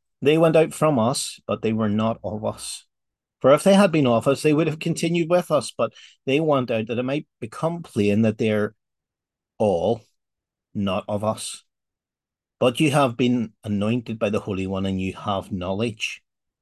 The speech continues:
Notice that, "have knowledge." "I write to you not because you do not know the truth, because you do know it, and because no lie is of the truth. Who is a liar but he who denies that Jesus is the Christ?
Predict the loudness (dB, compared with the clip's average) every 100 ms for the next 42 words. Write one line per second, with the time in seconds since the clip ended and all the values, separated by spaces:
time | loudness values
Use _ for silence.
0 | _ _ -6 -4 -2 -2 -4 -12 -12 -8
1 | -10 -8 -10 -12 -16 -20 -20 0 4 6
2 | 4 4 2 4 2 0 0 -4 0 0
3 | 0 -4 -6 -4 -2 -2 -2 0 0 0
4 | -4 -2 -4 -2 -6 -6 -6 -6 -4 -2
5 | 0 -2 -6 _ _ _ -4 -2 -2 -2
6 | -2 0 0 0 -2 -4 -6 -8 -8 -6
7 | -4 -2 0 2 4 4 2 0 -2 -4
8 | 0 0 0 -4 -2 -4 -4 -8 -6 -6
9 | -2 -4 -4 -2 -2 -4 -12 -18 _ -4
10 | -2 4 4 4 -2 -8